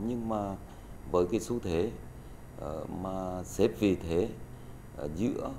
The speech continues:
ờ, các tỉnh thì chúng ta cũng vẫn phải, ờ, phấn đấu thường xuyên, ờ, liên tục. Đấy, thì, ờ,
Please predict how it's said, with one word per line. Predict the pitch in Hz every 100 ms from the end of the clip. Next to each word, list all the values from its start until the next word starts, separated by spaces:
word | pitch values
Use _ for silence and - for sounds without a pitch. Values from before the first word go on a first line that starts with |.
| - - - - - -
ờ, | 78 78
các | 78 -
tỉnh | 101 82 - - - -
thì | 85 82
chúng | 85
ta | 78 87 -
cũng | 73
vẫn | 64 73 -
phải, | 78 62 52 - - - - - - -
ờ, | 60 62
phấn | - 71
đấu | 73 69 82 - - -
thường | 92
xuyên, | 90 104 101 - - - - - - -
ờ, | - 67
liên | 76 95
tục. | 85 - - - - - - - - - -
Đấy, | - 67 - -
thì, | 78 73 73 69
ờ, | 71 69